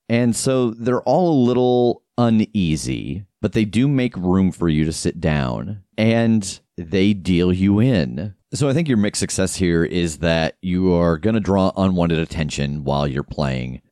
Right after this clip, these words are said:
You're gonna have a minus one on your next charisma check as you try to get this group in your good graces, or you're gonna lose this initial fifty gold investment in the game.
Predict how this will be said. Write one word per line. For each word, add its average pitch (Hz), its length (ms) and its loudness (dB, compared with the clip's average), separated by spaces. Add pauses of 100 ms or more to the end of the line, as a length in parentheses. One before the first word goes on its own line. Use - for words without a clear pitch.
You're 92 120 -2
gonna 98 120 2
have 92 60 0
a 85 60 0
minus 95 420 -2
one 90 560 0
on 90 140 -2
your 78 100 0
next - 300 -4
charisma 85 500 0
check - 480 -4 (140)
as 82 180 0
you 85 100 2
try 80 360 0
to 78 560 0 (180)
get 92 200 -2
this 82 260 -4
group 82 480 -2
in 85 140 -4
your 80 120 0
good 90 220 -2
graces, 85 560 -2 (120)
or 107 200 2
you're 120 140 2
gonna 151 160 -2
lose 98 380 2
this 95 200 -2
initial 80 580 -2
fifty 78 800 -4 (320)
gold 80 420 0
investment 73 680 -4
in 71 120 -8
the 65 80 -8
game. 62 540 -10